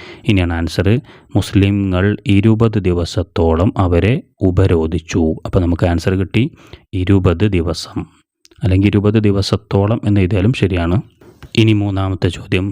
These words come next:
ഹജ്ജത്തുൽ വിദാ നടന്ന ഹിജറ വർഷം. ഹജ്ജത്തുൽ വിദാ നടന്ന ഹിജറ വർഷം ഏതാണ് എന്നാണ്. അതിൻ്റെ ആൻസർ ലഭിക്കാൻ വേണ്ടി പേജ് നമ്പർ ഇരുപത്തിയാറ്, പാഠം പതിനൊന്ന്, ഹജ്ജത്തുൽ വിദാ. ആ പാഠത്തിലെ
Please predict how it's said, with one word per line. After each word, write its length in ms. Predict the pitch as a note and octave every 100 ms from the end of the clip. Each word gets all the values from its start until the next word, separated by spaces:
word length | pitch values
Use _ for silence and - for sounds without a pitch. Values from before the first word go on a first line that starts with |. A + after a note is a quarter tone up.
| -
ഹജ്ജത്തുൽ 580 | A2+ G#2+ G#2+ A#2 - A#2 G#2+
വിദാ 320 | F#2 F2 F2+ F2+ F#2+ E3+ - F#2+
നടന്ന 360 | F2 E2+ F2 G2+ -
ഹിജറ 320 | F2+ F#2+ F#2+ E2
വർഷം. 340 | D#2 - F2 F2 -
ഹജ്ജത്തുൽ 460 | F#2 E2+ E2 - E2+ E2
വിദാ 260 | D#2+ D#2+ E2+ F2
നടന്ന 320 | E2 E2 D#2+ B2 -
ഹിജറ 260 | G2 F2 E2 D#2+
വർഷം 340 | E2 - F2+ E2+
ഏതാണ് 280 | D#2+ D#2+ D#2+ D#2+
എന്നാണ്. 280 | D#2+ E2 C#3+ - - - - - -
അതിൻ്റെ 180 | G#2+ F#2+
ആൻസർ 200 | F2+ G2 F#2
ലഭിക്കാൻ 320 | E2+ - F2 E2+
വേണ്ടി 160 | E2 F2
പേജ് 160 | F2+ F2
നമ്പർ 200 | F2 E2+ E2+
ഇരുപത്തിയാറ്, 800 | E2+ F2 E2+ - F2+ E2 E2 - - - -
പാഠം 280 | D#2+ F2 E2+ F2
പതിനൊന്ന്, 520 | E2 F2 F2 E2+ F2 -
ഹജ്ജത്തുൽ 500 | G2+ F2+ F#2 - E2+ E2
വിദാ. 280 | E2 E2 E2 E2 D2+ - _ - G3+
ആ 20 | -
പാഠത്തിലെ 440 | E2 D#2+ - F#2